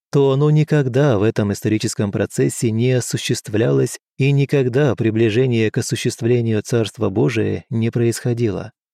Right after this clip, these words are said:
Если взять отдельные периоды в истории с теми задачами, которые в них ставились, то они также были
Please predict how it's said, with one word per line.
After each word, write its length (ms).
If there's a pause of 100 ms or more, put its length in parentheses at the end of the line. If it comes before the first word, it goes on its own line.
(400)
Если 440
взять 320
отдельные 580
периоды 540
в 80
истории 480
с 100
теми 280
задачами, 680
которые 460
в 80
них 240
ставились, 680 (260)
то 200
они 200
также 460
были 260